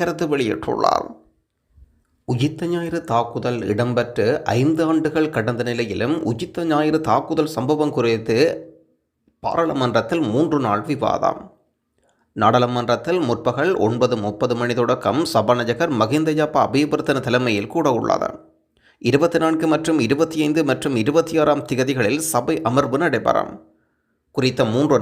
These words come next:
நாட்களிலும் உயிர்த்த ஞாயிறு தாக்குதல் சம்பவம் தொடர்பில் விவாதம் இடம்பெறும். இதற்காக சபை ஒத்திவைப்பு வேளை பிரேரணை எதிரணி முன்வைக்க உள்ளனர். உயிர்த்த ஞாயிறு தாக்குதல் சம்பவம் நடைபெற்று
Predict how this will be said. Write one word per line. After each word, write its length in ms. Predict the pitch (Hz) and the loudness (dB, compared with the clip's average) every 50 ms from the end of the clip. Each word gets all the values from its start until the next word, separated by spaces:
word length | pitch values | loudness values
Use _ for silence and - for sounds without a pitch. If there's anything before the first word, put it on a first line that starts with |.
| 104 | 2
நாட்களிலும் 520 | 107 117 110 113 - 123 110 123 160 190 170 - 139 | 2 0 0 0 0 0 0 2 0 -2 -2 -2 -2
உயிர்த்த 280 | 123 160 160 160 180 170 | -2 -2 -2 -2 -4 -2
ஞாயிறு 220 | 170 160 156 160 160 139 | -2 0 0 0 2 2
தாக்குதல் 420 | 110 120 135 127 165 165 156 147 - | 2 2 2 0 -2 -2 -2 -2 -2
சம்பவம் 380 | 127 127 151 160 160 156 156 156 | -2 -2 0 0 0 0 0 0
தொடர்பில் 340 | 139 131 135 120 123 110 95 - | 0 2 2 2 2 0 0 -2
விவாதம் 420 | 110 110 123 160 165 147 143 156 180 | -2 0 2 2 2 0 0 0 2
இடம்பெறும். 440 | 151 139 120 113 110 - 85 - - - - _ _ _ _ _ _ _ _ - | 2 2 2 2 0 0 0 -2 -6 -10 -16 _ _ _ _ _ _ _ _ -4
இதற்காக 540 | 117 110 123 120 - 123 123 123 170 170 - | 0 0 0 2 4 2 4 4 2 0 2
சபை 240 | 135 123 120 127 117 | 2 2 2 2 0
ஒத்திவைப்பு 500 | - 110 110 - 139 131 127 131 131 127 110 127 | 0 -2 -2 0 0 0 0 0 0 -2 0 2
வேளை 240 | 123 117 117 131 180 175 - | 2 2 4 4 2 2 0
பிரேரணை 340 | 120 127 131 135 135 139 120 - 113 | 0 0 0 0 0 -2 -2 -2 -2
எதிரணி 320 | 104 - 160 156 165 165 160 | -2 0 -2 0 0 -2 -2
முன்வைக்க 320 | 160 160 160 143 - - 143 127 | 0 2 2 2 0 0 -2 0
உள்ளனர். 360 | 113 110 - - - - - - - _ _ _ _ _ _ _ - | 2 2 2 2 0 -2 -2 -6 -20 _ _ _ _ _ _ _ -6
உயிர்த்த 360 | 123 123 156 156 156 185 170 | -4 -4 -4 -2 -2 -2 0
ஞாயிறு 240 | 180 175 170 180 175 - 117 | 0 0 2 0 2 4 4
தாக்குதல் 420 | - - - - 165 165 160 156 | 4 4 2 -2 -6 -6 -4 -4
சம்பவம் 320 | 156 139 139 143 135 113 107 | -4 -2 0 0 0 2 0
நடைபெற்று 460 | 110 110 123 117 120 120 - - - | 0 0 0 0 0 -2 -2 -2 -2